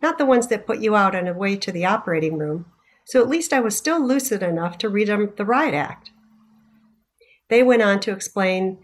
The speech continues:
their options, since the anesthesiologist had other commitments that day. Seriously? Now I'm being put on the back burner? They said if the surgery did not begin by two P M,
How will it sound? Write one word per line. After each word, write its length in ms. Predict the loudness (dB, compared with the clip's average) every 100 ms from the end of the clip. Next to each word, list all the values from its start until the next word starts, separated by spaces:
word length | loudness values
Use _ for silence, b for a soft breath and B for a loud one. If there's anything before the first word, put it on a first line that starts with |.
| _
their 180 | 0 2
options, 680 | 2 0 -4 -4 -4 -6 -12 _ _ _ _ _ _
since 260 | 0 2 2
the 140 | -2
anesthesiologist 1160 | 0 2 2 0 -2 0 0 0 -2 -4 -8 -4
had 120 | -6
other 280 | -2 0 0
commitments 720 | -2 -4 0 0 0 -4 -6
that 280 | -4 -4 -4
day. 380 | -8 -8 -10 -14 _ _ _ _ _ _
Seriously? 960 | -16 -2 2 4 4 2 0 -2 -2 -6 _ _ _ 2
Now 140 | 4
I'm 140 | 6 4
being 240 | 4 2
put 160 | 0 0
on 140 | 0
the 60 | 0
back 340 | 2 0 0
burner? 500 | 0 2 2 -2 -10 _ _ _ _ _ _ _ _ _ _ _ _ _ b b b
They 100 | 0
said 240 | 2 4 2
if 140 | 2
the 80 | -6
surgery 480 | 2 2 4 2 2
did 180 | 2 2
not 220 | -2 -2
begin 280 | -2 -2 0
by 120 | -2
two 260 | -2 -4
P 180 | -2 0
M, 400 | 0 0 -4 -6